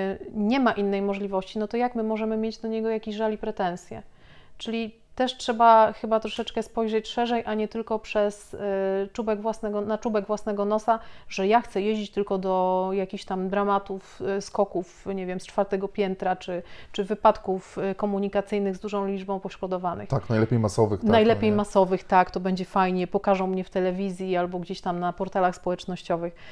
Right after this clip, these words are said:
Speaker 1: E, ja myślę, że trzeba być do tego przygotowanym i to zawsze powtarzam na, e, moich, e, m, kursach, które ja prowadzę, że słuchajcie, jeżeli, e, wiecie, wiecie sami, do czego jeździmy, czyli jedziemy do takich stanów, które,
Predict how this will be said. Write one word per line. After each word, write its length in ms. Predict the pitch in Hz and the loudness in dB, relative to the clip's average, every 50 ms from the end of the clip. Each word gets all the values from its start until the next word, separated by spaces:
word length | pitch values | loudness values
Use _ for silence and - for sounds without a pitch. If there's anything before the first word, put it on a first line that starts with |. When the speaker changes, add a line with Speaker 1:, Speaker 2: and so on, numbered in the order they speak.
| - - - - - | -18 -20 -20 -12 -6
Speaker 1:
E, 220 | - 202 208 202 | -2 2 2 2
ja 180 | 196 - 220 233 | 2 4 2 2
myślę, 260 | 254 262 254 269 262 | 2 2 2 0 0
że 120 | 233 233 233 | 0 0 -4
trzeba 300 | - - 262 233 247 240 | -4 -4 -2 0 0 2
być 200 | 220 240 226 233 | 0 0 -2 -2
do 100 | 226 220 | -4 -2
tego 200 | 233 220 226 220 | -2 -2 -2 -4
przygotowanym 640 | - - 214 214 208 - 214 220 226 240 247 226 | -6 -6 -6 -4 -4 -4 0 0 0 0 0 -2
i 60 | - 208 | -4 -6
to 120 | - 233 | -6 -4
zawsze 240 | 220 240 - - 240 | -4 -4 -4 -4 -10
powtarzam 440 | - 226 - - 220 220 226 220 214 | -10 -10 -4 -2 0 0 2 0 0
na, 440 | 214 208 202 208 202 202 202 - - | 0 0 0 0 0 -2 -2 -2 -2
e, 180 | 202 202 202 | -2 -2 0
moich, 440 | 202 214 220 226 214 196 - - - | 2 2 2 2 2 0 -4 -8 -8
e, 40 | 180 175 190 190 185 185 185 185 185 185 185 190 - 196 | -4 -2 -2 0 0 0 0 -2 -2 -2 -2 -4 -4 -6
m, 240 | 202 196 196 196 196 | -6 -6 -6 -6 -6
kursach, 320 | - 226 220 - - 202 | -6 -6 -6 -4 -6 -8
które 200 | - - 208 202 | -6 -2 0 2
ja 120 | 202 202 190 | 2 2 2
prowadzę, 640 | - - 185 185 175 175 175 196 196 196 214 247 247 - - - - - - - - | 0 -2 -2 0 0 0 0 0 -2 -2 -2 -2 -4 -10 -16 -18 -18 -18 -20 -16 -8
że 120 | - 214 202 | -8 -8 -6
słuchajcie, 640 | - - 214 220 220 214 214 - 208 190 185 180 180 - - - - | -6 -2 0 2 2 2 0 0 0 2 2 0 -2 -4 -12 -10 -8
jeżeli, 640 | 208 208 202 190 202 214 214 214 214 214 208 208 208 - - - - _ 302 294 285 | -6 -4 -4 -2 0 0 0 2 2 2 0 0 -2 -6 -16 -20 -20 _ -20 -14 -6
e, 360 | 196 196 190 185 185 190 - | -2 -2 0 0 -2 -2 -2
wiecie, 280 | 196 240 262 254 - - | 0 0 0 0 0 -2
wiecie 280 | 208 247 262 - 254 | -2 -2 -2 -2 -4
sami, 260 | 247 - 240 233 226 | 0 2 2 2 2
do 80 | 220 220 | -2 -2
czego 220 | - - 202 196 | -4 -4 -2 0
jeździmy, 460 | 208 208 202 190 - - 170 165 180 185 | 0 0 0 -2 -4 -8 -8 -8 -8 -8
czyli 200 | - 220 220 226 | -8 -6 -6 -6
jedziemy 380 | 233 214 233 233 226 226 214 | -4 0 0 0 0 0 0
do 360 | 208 202 196 196 190 190 190 190 | 2 4 4 4 6 4 2 2
takich 260 | - 220 220 226 214 | 0 0 0 -2 -8
stanów, 320 | - - 220 214 214 202 - | -2 -2 0 2 2 0 -2
które, 340 | - - 208 202 202 196 | -4 0 4 6 6 4